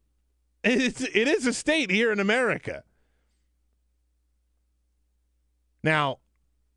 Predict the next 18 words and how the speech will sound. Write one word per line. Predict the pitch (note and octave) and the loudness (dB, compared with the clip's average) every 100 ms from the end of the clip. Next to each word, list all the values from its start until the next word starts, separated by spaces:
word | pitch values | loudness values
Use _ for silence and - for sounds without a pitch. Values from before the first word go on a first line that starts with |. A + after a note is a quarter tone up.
| _ - | _ -18
it's | - | -8
pretty | - D#4 | -2 -2
clear | G#3 F#3+ G3 | -2 -2 0
to | C#3 | 0
me | C3+ D3 | 0 -2
that | A2 | -2
that's | C#3 C3 B2+ | -4 -4 -8
a | |
little | C#3+ C4 E4 | -8 -8 -8
bit | C4+ A3+ | -4 -6
of | G3 C3+ | -2 -2
a | A#2 G2 F#2+ _ _ _ A#2 | -2 -4 -8 _ _ _ -6
dog | A#2 C3+ B2+ | -2 0 -2
whistle. | F#2+ E2 - C2+ _ _ _ _ _ _ _ _ _ _ _ _ _ _ _ _ _ _ _ _ _ _ _ - | -6 -10 -14 -20 _ _ _ _ _ _ _ _ _ _ _ _ _ _ _ _ _ _ _ _ _ _ _ -6
Not | E3 F3+ | -2 0
just | D#3+ D3 D3 | 0 -2 -2
me. | D3 G#2 F2+ _ _ _ _ _ _ _ | 0 -2 -4 _ _ _ _ _ _ _
Uh, | G2+ G2+ | -8 -6